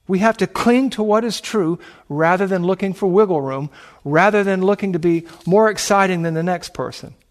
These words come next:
To succeed in the church matters, to, to worship God in spirit and in truth as a church family, as church leadership, we have to hold on to the faith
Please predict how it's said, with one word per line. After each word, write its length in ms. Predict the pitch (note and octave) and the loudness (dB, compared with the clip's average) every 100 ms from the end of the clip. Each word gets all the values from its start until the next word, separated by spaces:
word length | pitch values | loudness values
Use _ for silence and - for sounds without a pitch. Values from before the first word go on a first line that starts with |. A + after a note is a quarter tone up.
| _ _ _ _ _ _ - - - | _ _ _ _ _ _ -20 -12 0
To 120 | G#3 | 0
succeed 560 | G#3 F#3 - A#3+ C4 | 0 -2 -2 0 0
in 80 | A#3+ | 0
the 80 | F3+ | -4
church 420 | - A3+ A#3 F3+ | -2 -2 -2 -2
matters, 580 | G3 G3 E3+ C3+ C#3 - - - - - | -2 0 0 -2 -8 -12 -20 -20 -20 -4
to, 240 | F3+ E3+ - _ _ | -2 -2 -8 _ _
to 140 | - F3 | -2 2
worship 400 | G3+ A#3 A3+ E3+ | 2 2 0 2
God 240 | F#3+ F#3 | 2 2
in 80 | D#3 | -2
spirit 480 | - - A3+ A3 G#3+ | -8 -4 0 0 -2
and 100 | F3+ | -6
in 80 | E3 | -6
truth 300 | - G3 F#3+ | -2 -2 -2
as 160 | D3 | -6
a 40 | D#3 | -6
church 360 | - G#3+ G3 | -2 -2 -2
family, 500 | - G3 F#3+ D#3 D#3 | -2 -2 0 -2 -2
as 140 | E3 - | -4 -4
church 360 | - G3+ - | -4 -4 -2
leadership, 720 | F3+ F#3+ D#3 - C#3+ C3+ - _ _ _ _ _ _ _ _ _ _ _ _ - | -2 0 -2 -4 -6 -6 -10 _ _ _ _ _ _ _ _ _ _ _ _ -10
we 240 | C#3+ E3+ | 0 0
have 280 | E3 F3 E3 | 2 -2 -4
to 100 | C#3 | -8
hold 640 | A#2 - - - F3 G3 F#3+ | -10 -16 -20 -6 2 4 4
on 420 | E3 C3+ B2+ B2+ _ _ - | 0 0 -4 -8 _ _ -10
to 100 | C#3 | -8
the 100 | C3+ | -8
faith 540 | - D3+ B2+ - | -6 -6 -6 -10